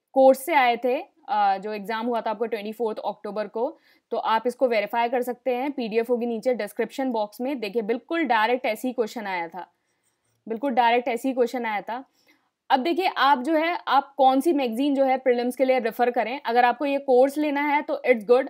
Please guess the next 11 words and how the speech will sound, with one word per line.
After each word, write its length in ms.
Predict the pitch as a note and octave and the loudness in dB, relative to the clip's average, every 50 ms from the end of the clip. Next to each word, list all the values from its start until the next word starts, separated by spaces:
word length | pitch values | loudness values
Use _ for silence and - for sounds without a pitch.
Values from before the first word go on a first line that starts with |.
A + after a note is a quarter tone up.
| _ - | _ -6
अगर 200 | A3+ A3+ A#3 A#3 | -4 -2 -2 -2
आपको 220 | A#3 A#3 C4 B3+ | -2 0 0 -2
कोर्स 360 | B3+ - B3+ B3 B3 B3+ - | 0 4 6 6 6 4 2
नहीं 200 | B3+ A#3+ C4 C#4 | -2 -2 -2 -2
लेना 260 | C#4 C#4 B3+ B3+ B3+ | 0 -2 -2 -2 -2
है, 220 | C4 B3+ B3+ B3+ C4 | -4 -4 -2 -4 -4
खुद 220 | B3+ - B3+ A#3+ B3+ | -2 -2 -2 0 2
पढ़ना 240 | - C4 B3+ B3 B3+ | 2 2 2 2 0
है, 220 | B3 B3 C4 D4 D4 | -2 -2 -2 -4 -6
तो 160 | C#4+ - C4 | -6 -8 -6
आप 320 | - - G#3+ A3 A3 - | -4 -2 -2 -2 -2 0